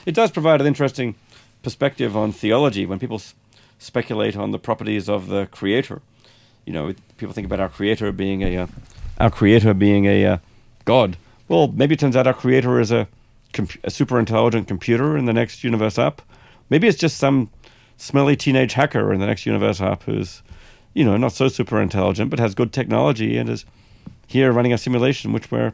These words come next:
which we're part of. The next question is how we could ever know. If it's a good enough simulation, we may never know.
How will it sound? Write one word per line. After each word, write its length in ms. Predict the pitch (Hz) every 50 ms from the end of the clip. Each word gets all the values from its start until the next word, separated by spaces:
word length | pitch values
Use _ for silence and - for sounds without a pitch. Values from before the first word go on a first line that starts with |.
| - _ _
which 160 | - 117 -
we're 100 | 139 123
part 240 | - - 123 147 -
of. 240 | 120 107 104 - - _ _ _ _ _ _ _ _ _ _ _ - - _ _
The 100 | - 110
next 160 | 131 - -
question 280 | - 113 104 - -
is 60 | 95 92
how 140 | 107 110
we 100 | 107 104
could 120 | 98 - 104
ever 160 | 110 98 101
know. 300 | 101 113 120 110 - 98 - - -
If 80 | - -
it's 100 | - -
a 40 | 98
good 120 | 123 120
enough 220 | 107 110 110 98
simulation, 540 | - 117 117 113 107 117 131 120 - 107 104
we 100 | 104 107
may 140 | 104 107 104
never 200 | 107 120 120 131
know. 220 | 110 101 104 104